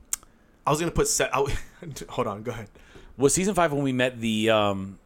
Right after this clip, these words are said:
Speaker 2: the assassins, the paid assassins who went with, with, uh, Daenerys? Not the Unsullied.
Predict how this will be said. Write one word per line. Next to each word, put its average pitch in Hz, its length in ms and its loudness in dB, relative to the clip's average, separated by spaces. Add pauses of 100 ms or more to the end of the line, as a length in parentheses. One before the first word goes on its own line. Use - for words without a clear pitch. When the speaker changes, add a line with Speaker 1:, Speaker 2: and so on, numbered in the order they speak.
Speaker 2:
the 113 120 -4
assassins, 120 640 -2 (220)
the 110 80 -6
paid 117 180 0
assassins 113 440 -2
who 120 100 -2
went 113 160 0
with, 113 420 -6 (100)
with, 113 480 -8
uh, - 480 -6
Daenerys? 113 460 -6 (500)
Not 110 400 0 (440)
the 143 140 0
Unsullied. 123 600 -2